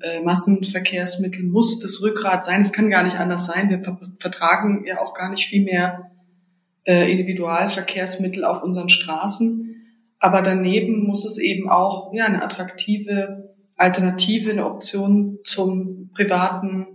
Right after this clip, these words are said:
Auto geben. Und da setzen sozusagen ja auch die neuen Sharing-on-Demand-Mobilitätslösungen an.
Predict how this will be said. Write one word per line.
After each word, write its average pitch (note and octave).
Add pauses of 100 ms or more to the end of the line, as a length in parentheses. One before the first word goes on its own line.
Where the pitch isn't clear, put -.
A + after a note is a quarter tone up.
(120)
Auto E3+
geben. F#3
Und F#3
da F3
setzen G3+
sozusagen F#3
ja F3+
auch F#3
die F3+
neuen F3+ (640)
Sharing-on-Demand-Mobilitätslösungen F3+
an. B2